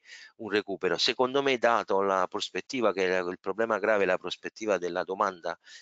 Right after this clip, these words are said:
globale che è vista al ribasso, secondo me un'area tra i sessanta e i settanta dollari è più che su-, è più che possibile come range di oscillazione. Ovviamente il problema qui è legato anche alle politiche che verranno fatte, ma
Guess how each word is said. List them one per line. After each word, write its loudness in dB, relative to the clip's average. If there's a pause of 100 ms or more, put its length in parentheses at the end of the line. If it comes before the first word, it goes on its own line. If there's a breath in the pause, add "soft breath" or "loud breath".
(120)
globale 2
che -4
è -6
vista -4
al -2
ribasso, -2 (320 loud breath)
secondo 0
me 2
un'area 2
tra 0
i -2
sessanta 0
e -4
i -2
settanta -6
dollari -2 (400 loud breath)
è -12
più -16
che -2
su-, -2
è -10
più -8 (100)
che 0 (300 loud breath)
possibile 0 (220 loud breath)
come 0
range 0
di -4
oscillazione. -4
Ovviamente 0
il -2
problema 0
qui -2
è 4
legato 2
anche 0
alle 0
politiche -4
che -12
verranno -2
fatte, -2
ma -6